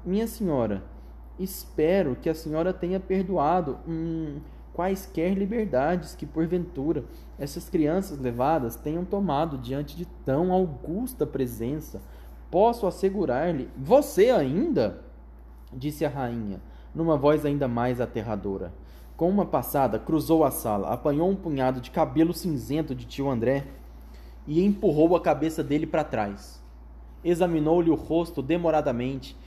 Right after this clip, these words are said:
enquanto o velho piscava os olhos e molhava os lábios o tempo todo. Por fim, soltou-o tão abruptamente que ele rodopiou de encontro à parede.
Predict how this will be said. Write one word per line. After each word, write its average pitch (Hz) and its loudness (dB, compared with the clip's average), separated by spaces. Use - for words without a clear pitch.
enquanto 151 -2
o 151 0
velho 143 2
piscava 143 0
os 127 -2
olhos 143 4
e 143 -4
molhava 143 0
os 139 -4
lábios 143 2
o 127 -6
tempo 131 -4
todo. 104 -6
Por 165 6
fim, 175 -2
soltou-o 151 2
tão 196 4
abruptamente 135 0
que - -4
ele 147 0
rodopiou 165 2
de 160 -4
encontro 139 -4
à - -6
parede. 110 0